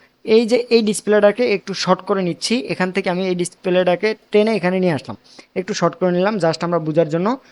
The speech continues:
এখানে রাখলাম। রাখার পরে দেখেন, আমরা এখানে একটা কার্ড রেখেছি। ওকে, আমরা একটু বোঝার চেষ্টা করি। দেখেন, আমরা এখানে একটা কার্ড রেখেছি, আমি just আপনাকে বুঝাবো। এই যে দেখেন কার্ড,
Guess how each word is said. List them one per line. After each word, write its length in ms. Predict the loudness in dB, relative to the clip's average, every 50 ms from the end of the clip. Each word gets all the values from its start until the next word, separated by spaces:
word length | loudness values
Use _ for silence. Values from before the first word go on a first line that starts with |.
| _ _ -10
এখানে 240 | -6 -4 -2 0 0
রাখলাম। 400 | 0 -2 0 0 0 0 0 -2 -6 -16 -20 _ _ -2
রাখার 200 | 0 2 2 2
পরে 160 | 2 2 2 2
দেখেন, 220 | 2 0 -2 -2 -4
আমরা 180 | 0 2 2 2
এখানে 180 | 2 2 -2
একটা 140 | -2 -4 -4 -6 _ _ _ _ _ 2
কার্ড 280 | 4 4 4 4 4 0
রেখেছি। 360 | -2 -2 -2 -6 -6 -8 -14 -18 _ _ _ _ _ _ _ _ _ _ _ _ _ _ _ _ _ _ _ _ _ _ _ _ _ _ _ _ _ _ _ _ _ _ _ _ _ _ _ _ _ _ _ _ _ _ _ _ _ _ _ _ _ _ _ _ _ _ _ _ _ _ _ _ _ _ _ _ _ _ _ -10
ওকে, 300 | -8 -4 -2 -2 -2 -2 -6 _ _ _ _ -8
আমরা 220 | -4 0 2 2
একটু 240 | 2 0 _ -4 -4
বোঝার 280 | -2 0 0 0 0
চেষ্টা 300 | 0 -2 -6 -4 -4 -4
করি। 220 | -4 -4 -4 -4 -6 -8 _ _ _ _ _ _ -8 -8
দেখেন, 180 | -6 -6 -8 -10 _ _ _ _ _ _ -4
আমরা 180 | 0 2 2
এখানে 200 | 4 2 2 0
একটা 120 | 0 -2 -2
কার্ড 320 | 2 4 4 4 4 4
রেখেছি, 340 | 0 0 -2 -2 -4 -4 -6
আমি 220 | -2 0 2 4
just 300 | 6 6 4 4 4 -2
আপনাকে 280 | -2 -2 -2 -2 -2 -2
বুঝাবো। 420 | -4 -2 0 2 2 0 0 -4 -10 _ _ _ _ _ 0
এই 120 | 2 2 4
যে 100 | 4 4
দেখেন 240 | 2 2 2 -2
কার্ড, 300 | -2 0 2 2 2 0